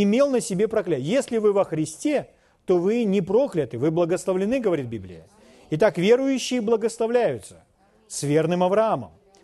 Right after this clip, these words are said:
Мы с вами также читали, то, что Бог благословил, никто не может проклясть. Почему? Потому что Слово Божье, сло-, слова, сказанные Богом о нас,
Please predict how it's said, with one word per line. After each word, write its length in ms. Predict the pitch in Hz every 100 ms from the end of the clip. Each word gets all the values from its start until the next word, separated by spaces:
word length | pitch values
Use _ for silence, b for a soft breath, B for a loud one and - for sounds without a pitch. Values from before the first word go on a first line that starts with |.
| -
Мы 80 | 156
с 60 |
вами 200 | 196 196
также 260 | 202 190 196
читали, 400 | - - 220 151
то, 180 | 156 226
что 200 | - 220
Бог 260 | 185 233
благословил, 880 | 165 185 165 175 165 147 127 156 233 b b b
никто 420 | 160 185 - 165
не 100 | 165
может 300 | 175 160 156
проклясть. 580 | - 190 202 175 - - _ _
Почему? 480 | 160 - 196 160 - b b b -
Потому 320 | 175 220 254
что 200 | - 220
Слово 340 | 226 254 233
Божье, 640 | 180 247 302 190 151 95 - _ - -
сло-, 420 | - - 208 226
слова, 540 | - 208 214 247 254 196
сказанные 760 | - 233 240 196 208 190 180
Богом 500 | 156 190 226 175 160
о 100 | 143
нас, 560 | 151 254 247 - -